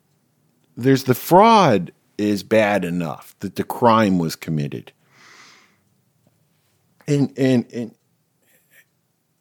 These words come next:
it's, it's now that everybody thinks they're comfortable with it. It's a lot like the acceptance of sin.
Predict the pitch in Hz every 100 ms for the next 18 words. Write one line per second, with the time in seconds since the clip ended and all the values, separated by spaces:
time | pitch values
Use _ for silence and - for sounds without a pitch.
0 | _ _ _ _ _ _ _ _ _ _
1 | - 131 - - - 127 117 - - _
2 | _ 156 165 175 135 - 131 131 123 120
3 | 101 - 117 - 95 - - 156 - 98
4 | 82 80 - 67 135 135 120 139 117 -
5 | 120 - 135 131 - 117 - 101 - 202
6 | 170 151